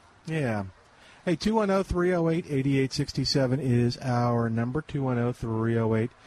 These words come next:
eight eight six seven, and toll free, it's eight six six, three oh eight, eight eight six seven.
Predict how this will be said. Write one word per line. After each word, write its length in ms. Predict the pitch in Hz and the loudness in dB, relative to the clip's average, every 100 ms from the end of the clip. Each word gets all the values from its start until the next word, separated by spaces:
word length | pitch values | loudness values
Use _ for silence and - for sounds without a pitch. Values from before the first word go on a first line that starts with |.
| - - - | -20 -20 -6
eight 140 | 110 113 | 0 2
eight 260 | 117 113 | 2 0
six 200 | - 120 - | -2 -4 -4
seven, 300 | 117 202 220 | 0 0 2
and 160 | 202 170 | 0 0
toll 260 | - 143 143 | 0 0 0
free, 240 | - 180 | 0 0
it's 140 | 151 | 0
eight 180 | 135 123 | -2 -2
six 240 | - 170 - | -2 -6 -2
six, 340 | 214 - - | -4 -4 -8
three 520 | 143 117 113 117 120 113 143 | -2 0 2 2 0 0 0
oh 240 | 170 175 | 0 0
eight, 200 | 196 190 - | 0 -2 -4
eight 160 | 110 135 | -4 -2
eight 280 | 131 104 127 | 0 -2 -4
six 200 | 113 - 143 127 | -8 -6 -6 -4
seven. 380 | - 139 107 | -4 -2 -4